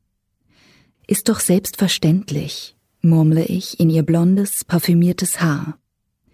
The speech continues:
Wir lösen uns voneinander und mein Blick fällt auf ihre Tochter. Lächelnd beuge ich mich zu Zoe herunter, die die wellige Haarpracht ihrer Mutter geerbt hat.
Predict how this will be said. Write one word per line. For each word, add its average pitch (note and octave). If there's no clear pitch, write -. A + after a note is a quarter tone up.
Wir A#3+
lösen A3
uns E3
voneinander E3+
und F3+
mein F3
Blick G3
fällt E3+
auf E3+
ihre F3+
Tochter. E3
Lächelnd F3+
beuge F3+
ich E3
mich D3+
zu E3+
Zoe E3
herunter, F3+
die A3
die A3+
wellige A3
Haarpracht E3+
ihrer D#3+
Mutter E3+
geerbt C#3+
hat. -